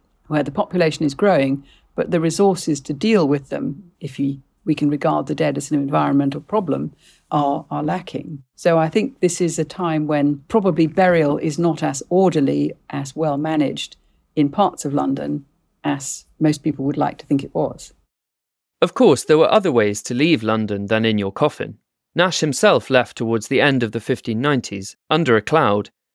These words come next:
Speaker 2: He'd written a controversial play called The Isle of Dogs and got into trouble. During his exile, he went back to East Anglia,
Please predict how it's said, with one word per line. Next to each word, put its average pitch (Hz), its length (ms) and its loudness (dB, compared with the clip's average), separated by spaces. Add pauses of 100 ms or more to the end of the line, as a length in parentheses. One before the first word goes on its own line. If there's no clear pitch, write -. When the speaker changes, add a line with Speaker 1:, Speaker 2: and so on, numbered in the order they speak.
(100)
Speaker 2:
He'd 123 160 0
written 151 260 4
a 120 60 2
controversial 151 720 2
play 131 340 2
called 113 240 -4
The 123 140 0
Isle 117 280 2
of 104 120 -4
Dogs 160 420 2 (240)
and 120 140 0
got 113 220 2
into 95 160 -12
trouble. 107 420 -2 (380)
During 202 260 4
his 180 160 2
exile, 104 540 0
he 123 140 0
went 135 260 2
back - 240 0
to - 120 -4
East 123 240 -2
Anglia, 104 460 0